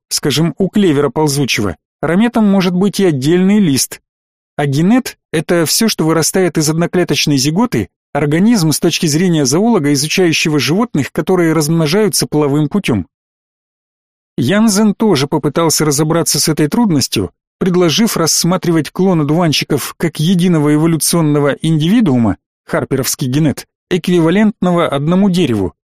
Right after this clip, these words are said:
пусть и не подвешенного на стволе, а разбросанного по поляне и физически разделённого на отдельные растения, раметы по Харперу.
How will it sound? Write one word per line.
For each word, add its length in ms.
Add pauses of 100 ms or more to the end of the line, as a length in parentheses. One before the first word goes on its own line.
(260)
пусть 240
и 40
не 100
подвешенного 640
на 120
стволе, 400
а 200
разбросанного 720
по 140
поляне 480
и 160
физически 580
разделённого 600
на 160
отдельные 440
растения, 580 (380)
раметы 500
по 140
Харперу. 480